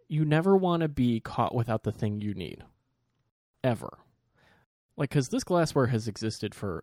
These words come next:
over ten years. This is, like, fifteen-year glassware. Not all of it, but, like, a lot of it. I've had a lot of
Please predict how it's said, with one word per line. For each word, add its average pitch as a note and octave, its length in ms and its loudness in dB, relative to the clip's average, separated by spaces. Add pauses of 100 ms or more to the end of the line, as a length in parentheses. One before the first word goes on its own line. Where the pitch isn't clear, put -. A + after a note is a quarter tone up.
(140)
over C#3+ 300 8
ten - 280 -8
years. - 320 -18
This C3+ 180 -8
is, G#2 120 -10
like, - 160 -8
fifteen-year G#2 560 -2
glassware. - 560 -10
Not D#3 120 0
all F2 160 -2
of A#1+ 100 -12
it, G1+ 120 -16
but, E2+ 140 -8
like, E2 180 -10
a - 60 -6
lot C4+ 240 6
of G#2 100 4
it. - 140 -6
I've E3 100 -4
had A#3+ 140 -4
a D3 40 0
lot E2+ 200 -4
of - 80 -18